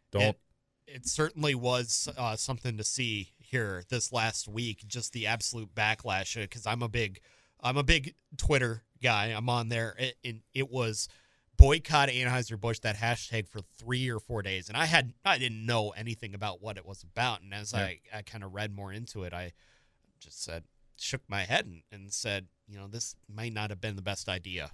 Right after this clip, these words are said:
Speaker 2: for them to,
Speaker 1: Yeah, I
Speaker 2: uh, to move forward
Speaker 1: this,
Speaker 2: with, no
Speaker 1: this
Speaker 2: matter what your politics are.
Speaker 1: Yeah, right. It's just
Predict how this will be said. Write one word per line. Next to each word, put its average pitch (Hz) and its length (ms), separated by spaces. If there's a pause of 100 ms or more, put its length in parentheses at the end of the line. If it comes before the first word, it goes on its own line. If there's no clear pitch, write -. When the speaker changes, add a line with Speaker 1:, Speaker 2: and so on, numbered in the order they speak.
Speaker 2:
for 104 200
them 90 320
to, - 100
Speaker 1:
Yeah, 135 140
I 104 100
Speaker 2:
uh, 85 200
to - 100
move 101 180
forward 107 240
Speaker 1:
this, 98 140
Speaker 2:
with, 101 120
no 113 60
Speaker 1:
this 117 120
Speaker 2:
matter 120 220
what 113 260
your 107 120
politics 87 640
are. 76 100
Speaker 1:
Yeah, 123 140 (160)
right. 110 180 (160)
It's 95 240
just 110 260